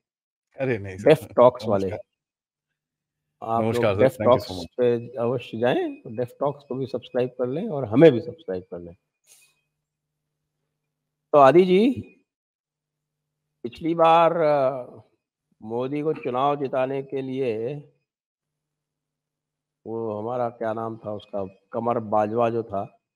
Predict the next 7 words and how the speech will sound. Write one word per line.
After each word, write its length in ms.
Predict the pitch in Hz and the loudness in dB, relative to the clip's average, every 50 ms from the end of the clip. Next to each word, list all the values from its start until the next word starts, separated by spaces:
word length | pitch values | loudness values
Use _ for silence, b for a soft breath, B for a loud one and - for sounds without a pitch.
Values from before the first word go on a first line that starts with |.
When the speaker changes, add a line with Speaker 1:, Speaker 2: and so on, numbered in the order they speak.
| _ _ _ _ _ _ _ _ - - | _ _ _ _ _ _ _ _ -20 -16
Speaker 2:
उसने 640 | 113 113 110 - - - 120 127 131 123 113 113 120 123 120 - _ _ _ _ _ _ _ _ _ _ _ - _ _ _ _ _ _ _ _ _ _ _ _ _ _ _ _ _ _ _ _ - | -14 -14 -14 -14 -12 -10 -6 -4 -2 -2 -2 -2 -4 -6 -10 -16 _ _ _ _ _ _ _ _ _ _ _ -20 _ _ _ _ _ _ _ _ _ _ _ _ _ _ _ _ _ _ _ _ -12
अटैक 300 | 113 - 135 135 143 143 - - | -4 0 2 2 2 2 0 -2
करवाया 380 | 156 156 160 131 131 127 127 | 0 2 2 4 4 2 2
था 340 | 113 110 117 113 113 139 _ _ _ _ _ _ _ _ _ _ _ _ - | 0 -2 -6 -8 -10 -14 _ _ _ _ _ _ _ _ _ _ _ _ -10
पुलवामा 400 | 101 98 101 101 104 104 110 110 | -8 -6 -4 -4 -2 -2 -2 -2
वाला। 240 | 107 110 104 104 113 - _ _ _ _ _ _ _ _ _ _ _ _ - | -2 -4 -4 -6 -10 -14 _ _ _ _ _ _ _ _ _ _ _ _ -16
Speaker 1:
<laughs> 1040 | - - - - - 262 - - 269 - - - 247 - - - 254 - _ - | -16 -16 -12 -8 -10 -8 -8 -8 -10 -8 -8 -10 -10 -12 -12 -14 -16 -14 _ -16